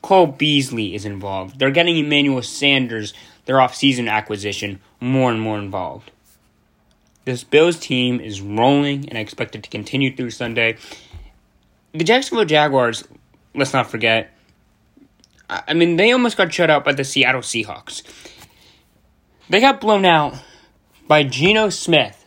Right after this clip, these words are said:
and the Seattle Seahawks. This Seahawks team is not a very good team except for Russell Wilson.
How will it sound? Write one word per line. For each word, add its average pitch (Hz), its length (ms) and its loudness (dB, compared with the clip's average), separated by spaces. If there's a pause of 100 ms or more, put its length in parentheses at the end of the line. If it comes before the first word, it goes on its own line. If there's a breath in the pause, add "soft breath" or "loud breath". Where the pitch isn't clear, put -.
(120)
and 127 120 -2
the 113 60 -4
Seattle 104 360 -2
Seahawks. 92 540 -12 (560 loud breath)
This 220 360 2
Seahawks 226 600 0
team 127 480 -2 (840)
is 143 120 -2
not 170 240 4
a 254 40 0
very 202 240 2
good 165 220 0
team 131 600 0 (920)
except 170 360 2
for 165 80 0
Russell 135 340 2
Wilson. 107 400 -4